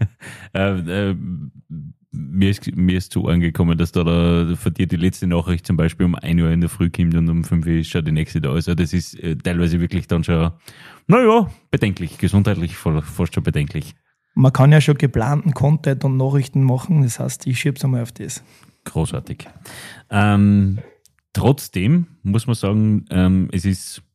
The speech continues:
Speaker 1: sehr auffällig und sehr, ähm, professionell, was ihr da, da auf die Beine stellt.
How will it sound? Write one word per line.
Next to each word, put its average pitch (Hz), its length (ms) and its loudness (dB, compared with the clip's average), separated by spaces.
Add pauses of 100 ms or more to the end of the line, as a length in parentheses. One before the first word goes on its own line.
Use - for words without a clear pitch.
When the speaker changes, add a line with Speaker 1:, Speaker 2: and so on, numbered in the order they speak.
Speaker 1:
sehr 92 260 -4
auffällig 127 420 -2
und 95 140 -2
sehr, 82 540 -2
ähm, 78 360 0
professionell, 87 680 -2
was 90 160 -2
ihr 90 100 0
da, 82 140 0
da 80 300 0
auf - 140 -10
die - 120 -4
Beine 78 340 0
stellt. 95 420 -6